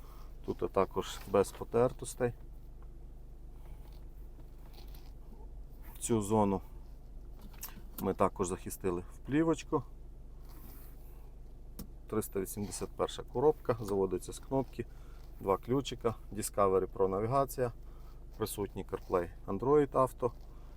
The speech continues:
трьохзонний клімат-контроль, бездротова з-, зарядка до смартфону,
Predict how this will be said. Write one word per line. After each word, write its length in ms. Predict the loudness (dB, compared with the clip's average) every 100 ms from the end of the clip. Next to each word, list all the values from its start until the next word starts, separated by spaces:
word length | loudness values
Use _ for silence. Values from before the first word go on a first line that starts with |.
| -10 2
трьохзонний 500 | 4 4 2 0 -2
клімат-контроль, 840 | -2 0 0 0 -2 2 4 4 2 -12 -14 -14 -12 -12 -12 -12 -12 -10 -8 -8 -10 -10
бездротова 720 | 0 4 4 2 0 4 4 4
з-, 80 | -2 -14 -14 -14 -12
зарядка 600 | 0 4 6 6 4 0 0 -4 -14 -14 -14 -12 -12 -12 -14 -12 -12 -10 -10 -12 -14 -14 -12 -12 -12 -10 2
до 140 | 2
смартфону, 760 | 2 0 0 -2 2 4 4